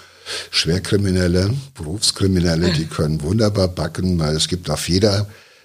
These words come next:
Speaker 1: Haftabteilung gibt es sogenannte kleine Teeküchen, in denen man halt eben auch Backöfen hat. Und, äh, da kann man also eben was kochen und, äh, viele kochen gemeinsam.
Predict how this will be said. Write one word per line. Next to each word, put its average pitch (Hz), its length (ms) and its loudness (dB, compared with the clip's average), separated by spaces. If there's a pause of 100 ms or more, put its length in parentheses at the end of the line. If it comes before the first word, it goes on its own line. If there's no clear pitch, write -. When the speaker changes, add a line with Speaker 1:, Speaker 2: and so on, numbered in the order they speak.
(140)
Speaker 1:
Haftabteilung 92 1040 -2
gibt 82 220 -8
es 80 140 -4
sogenannte 80 400 -2
kleine 76 360 0
Teeküchen, 107 720 0
in 82 200 2
denen 82 300 2
man 82 240 2
halt 80 180 -2
eben 76 280 -2
auch 71 240 -6
Backöfen 104 640 -2
hat. 110 220 -6 (680)
Und, 78 520 -14
äh, 76 240 -4
da 73 160 -6
kann - 220 -2
man 71 160 -4
also 71 340 -4
eben 71 140 -6
was - 160 0
kochen 117 520 2
und, 78 480 -18
äh, 71 160 -10
viele 82 280 -2
kochen 107 420 0
gemeinsam. 117 680 2